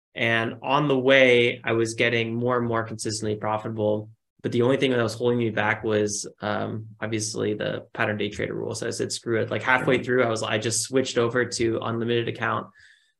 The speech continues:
Speaker 1: Uh, but then I basically, a couple months later,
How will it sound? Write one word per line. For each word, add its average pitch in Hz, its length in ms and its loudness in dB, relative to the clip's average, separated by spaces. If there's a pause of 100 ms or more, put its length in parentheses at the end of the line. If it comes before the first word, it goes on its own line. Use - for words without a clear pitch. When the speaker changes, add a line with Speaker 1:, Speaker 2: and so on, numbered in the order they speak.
(180)
Speaker 1:
Uh, 113 220 2
but 120 120 0
then 143 120 4
I 143 80 2
basically, 131 600 2
a 117 100 -2
couple - 340 -2
months 120 260 -2
later, 110 500 2